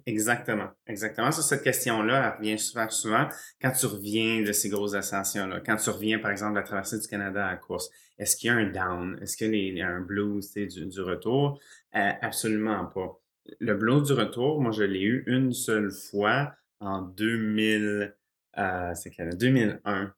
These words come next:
J'étais allé faire me-, le tour de l'Asie en sac à dos, euh, en deux sessions à l'université. Puis quand je, parce que j'avais pas de mission, de but, tu sais, j'étais allé bien boire de la bière en Thaïlande pendant deux, deux mois, là. Au final, c'est ça que j'ai fait, là. Donc, quand je suis revenu, ben, l'école recommençait. C'était sûr que c'était moins le fun.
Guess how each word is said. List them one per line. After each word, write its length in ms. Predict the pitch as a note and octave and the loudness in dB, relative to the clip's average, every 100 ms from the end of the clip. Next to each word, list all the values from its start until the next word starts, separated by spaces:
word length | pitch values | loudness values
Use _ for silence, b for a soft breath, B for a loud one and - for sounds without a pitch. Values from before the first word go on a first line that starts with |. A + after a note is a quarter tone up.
| - | -14
J'étais 220 | F#2+ G2 | -8 -2
allé 160 | G2 G2+ | -2 0
faire 380 | G#2+ A2 A#2 | 4 4 4
me-, 320 | G#2 E2 D2 F#2+ | 2 -2 -4 -4
le 200 | G2 F#2 | -2 0
tour 160 | A2+ A#2 | 2 4
de 60 | |
l'Asie 340 | G#2 F#2 A#2+ G#2 | 2 2 0 0
en 80 | |
sac 240 | F#2+ G2 F#2 | 0 -2 -2
à 80 | F#2 | 0
dos, 340 | G#2 B2 A2+ | 2 2 0
euh, 80 | F2+ | -2
en 120 | F#2 | -2
deux 120 | G2+ | -2
sessions 340 | G#2+ G2 - A#2 | -2 -4 -2 0
à 20 | |
l'université. 580 | G#2 F2+ - - G#2 G2 | 0 -2 -4 -4 -4 -6
Puis 160 | - | -4
quand 160 | A2 A#2 | 0 0
je, 120 | - - b b - | -2 -12 b b -6
parce 140 | A#2 | -2
que 80 | A#2 | 2
j'avais 260 | G#2+ G2+ | 4 4
pas 120 | B2+ B2+ | 4 4
de 60 | |
mission, 580 | A2 G2+ - A2+ C3+ D3+ | 6 4 4 4 4 4
de 180 | B2+ G2+ | 4 2
but, 680 | G2 G2 A#2 C#3 C#3+ A#2 - | 2 -2 2 4 4 2 -2
tu 60 | - | -6
sais, 100 | A2+ | -2
j'étais 140 | G#2+ | 2
allé 120 | F#2+ | 2
bien 280 | G2+ B2+ A#2 | 2 2 2
boire 220 | G#2+ A#2 | 2 2
de 40 | B2 | 4
la 60 | G#2+ | 4
bière 160 | B2 | 2
en 80 | A2+ | 2
Thaïlande 380 | G2+ F#2+ A#2+ A#2 | 0 0 -2 -2
pendant 300 | A2 G2 F#2+ | -2 -2 -2
deux, 240 | F#2 F2 | -4 -2
deux 100 | G2 | -2
mois, 300 | G2 A#2+ F#2 | 0 -2 -2
là. 60 | F#2 G#2 G2 F#2 | -6 -10 -10 -10
Au 60 | |
final, 220 | - A#2 A#2+ | -4 -2 0
c'est 60 | - | 0
ça 80 | |
que 60 | G#2 | 0
j'ai 100 | F2+ | 0
fait, 240 | B2 G#2+ | 0 -2
là. 120 | - - - B B B | -6 -12 -16 B B B
Donc, 340 | G#2+ G2 F2+ - - | 2 2 2 -6 2
quand 140 | A2+ | 2
je 100 | A2+ | 4
suis 80 | A2+ | 4
revenu, 540 | G2+ G#2+ B2 E3+ E3+ - | 2 4 4 4 0 -6
ben, 100 | G2+ | -2
l'école 340 | F2 F2 G#2+ G2+ | 0 4 6 6
recommençait. 680 | G2+ G2 E2 - B2+ D#3 - | 2 0 0 0 2 0 -2
C'était 160 | E2+ | -4
sûr 160 | - D3+ | -2 -2
que 60 | |
c'était 120 | D3 G#2 | 0 -2
moins 160 | G#2 F#2+ | 0 -2
le 60 | |
fun. 340 | - B2+ A#2+ | -4 -4 -4